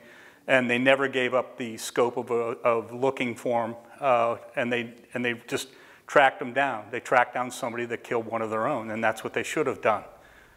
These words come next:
Uh, and that was, that was, to me, the, the, the most, uh, daunting task for them. You know they're tired. You know it's been a lot on 'em. Um,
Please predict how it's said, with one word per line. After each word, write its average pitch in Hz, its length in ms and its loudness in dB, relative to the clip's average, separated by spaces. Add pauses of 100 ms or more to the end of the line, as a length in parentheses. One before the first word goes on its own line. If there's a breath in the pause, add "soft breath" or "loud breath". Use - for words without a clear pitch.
(280 soft breath)
Uh, - 120 -6 (500)
and 117 160 -6
that 120 160 2
was, 120 240 -4
that 135 200 6
was, 120 340 -4
to 127 100 -2
me, 127 280 4
the, 117 160 0 (160)
the, 131 180 -8
the 127 200 -8
most, 117 460 0
uh, 110 340 4 (500 loud breath)
daunting 139 440 2
task 131 340 4
for - 80 -16
them. 107 220 -8
You 113 60 -6
know 139 180 4
they're 151 120 -4
tired. 123 520 2 (520 soft breath)
You 135 80 -4
know 131 180 4
it's 131 120 -4
been 135 160 -6
a 123 80 -4
lot 123 300 6
on 120 240 0
'em. - 520 -10
Um, 110 340 2